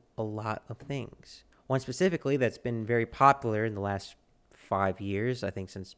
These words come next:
two thousand fifteen sixteen, is guns. With the rise of three D printers and at-home machinists, lots of bans, both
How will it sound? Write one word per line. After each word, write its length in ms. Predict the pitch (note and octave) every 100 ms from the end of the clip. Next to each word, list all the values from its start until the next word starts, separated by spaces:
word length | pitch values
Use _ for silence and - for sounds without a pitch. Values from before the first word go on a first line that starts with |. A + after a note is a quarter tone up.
| _
two 160 | - A2+
thousand 480 | G#2 G2 G2 G2 -
fifteen 340 | G#2 - A2
sixteen, 640 | G2+ - - C#3+ C#3+ A#2+ A#2+ _ _ _
is 140 | C3 A#2+
guns. 640 | B2 F3+ A#2+ - - - _ _ _ _ _ -
With 140 | A#2
the 100 | A#2
rise 260 | A#2+ B2 B2+
of 80 |
three 220 | - B2+ B2
D 80 |
printers 680 | A#2 - B2+ B2+ C#3 D3+ D#3+
and 260 | A2 G#2+ G#2 - _ _ _ -
at-home 400 | A2+ G#2 A#2+ A#2
machinists, 840 | A2 - D3+ E3 A#2 - - - _ _ _ _ _ _ -
lots 300 | D3+ F#3 -
of 400 | G3+ G3+ F#3+ F#3 - - - _ _ _ _ _ - A2
bans, 680 | B2+ C#3+ D#3+ C#3 C#3 D#3 D3 - _ _ -
both 280 | A#2 A#2